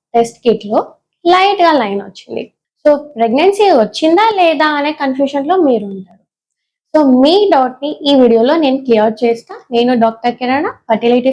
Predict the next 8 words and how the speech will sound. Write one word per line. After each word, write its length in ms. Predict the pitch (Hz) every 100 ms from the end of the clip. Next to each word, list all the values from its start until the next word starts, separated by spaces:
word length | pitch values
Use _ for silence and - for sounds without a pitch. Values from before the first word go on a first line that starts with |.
| 262
స్పెషలిస్ట్, 500 | 247 269 320 370 -
విష్ 180 | 269 277 226
ఫర్టిలిటీ 420 | 214 214 214 349 359
నిజామాబాద్. 520 | 202 202 202 208 - _ _ _ _
ప్రెగ్నెన్సీ 460 | 285 302 427 466 453 427
వచ్చిన 240 | 294 311 320 311
తర్వాత 280 | 240 226 220 370
మన 120 | 370